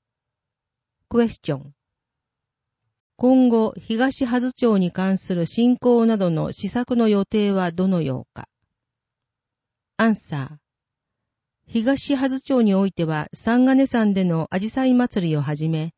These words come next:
前島トンボロ干潟でのイベント開催、東羽津海岸における稚貝の放流など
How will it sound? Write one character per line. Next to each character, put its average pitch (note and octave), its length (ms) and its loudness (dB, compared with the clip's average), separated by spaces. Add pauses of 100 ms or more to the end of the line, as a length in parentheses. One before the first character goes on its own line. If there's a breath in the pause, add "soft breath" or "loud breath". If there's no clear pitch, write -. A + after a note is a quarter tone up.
(400)
前 G#3+ 260 4
島 A3 340 2
ト A#3+ 160 2
ン B3+ 80 4
ボ C4 120 4
ロ B3+ 100 2
干 B3+ 140 0
潟 A#3+ 220 -2
で E3+ 120 0
の D#3 180 -2
イ E3+ 100 -2
ベ A3 180 2
ン A3+ 120 0
ト - 220 -4
開 F#3 180 -2
催、 D#3 440 -8 (380)
東 B3 440 0
羽 A3+ 140 0
津 A#3+ 120 -2
海 C4 240 0
岸 F#3 160 2
に D#3+ 160 2
お D#3 80 -2
け E3 160 -6
る D#3+ 200 -2
稚 G#3 180 -2
貝 A#3+ 200 2
の A3+ 140 4
放 A#3+ 240 4
流 A#3 240 2
な G#3+ 160 0
ど D#3 240 -4